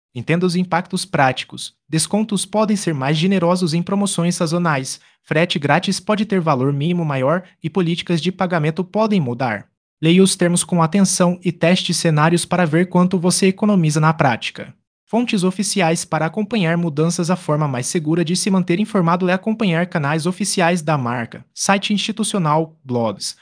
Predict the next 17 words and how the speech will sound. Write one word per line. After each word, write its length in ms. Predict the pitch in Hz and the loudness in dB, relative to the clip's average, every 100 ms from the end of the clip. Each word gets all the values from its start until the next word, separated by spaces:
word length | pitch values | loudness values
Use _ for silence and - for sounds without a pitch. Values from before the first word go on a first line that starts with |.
| _ | _
newsletters 720 | 135 143 160 196 185 170 156 147 | -6 -4 -2 -2 0 -2 -2 -6
e 40 | |
perfis 460 | - 185 - 170 147 | -4 -4 -2 -4 -2
verificados. 920 | 160 214 214 - 135 110 - - - _ _ - | -2 -2 -2 -2 -2 -2 -8 -16 -16 _ _ -4
Sites 320 | 202 214 185 | 0 2 2
de 100 | 151 | 0
consumidor 720 | 156 175 180 202 196 160 165 - | -2 -2 0 0 2 2 0 0
e 80 | 190 | 4
órgãos 340 | 175 175 180 | 4 4 0
reguladores 560 | - 156 180 156 156 151 | 0 0 0 2 0 0
também 280 | 175 170 190 | 0 2 2
costumam 420 | 214 - 208 208 | 0 -2 0 2
republicar 560 | 147 147 196 185 175 190 | 0 0 -2 0 0 0
informações 600 | 196 190 175 - 143 - | 2 2 2 0 -2 -2
com 160 | 180 | 0
explicações 640 | 185 - 180 185 - 151 156 | -2 0 -2 -2 -2 0 -2
simples. 600 | 143 123 - 95 - | -2 -6 -8 -10 -10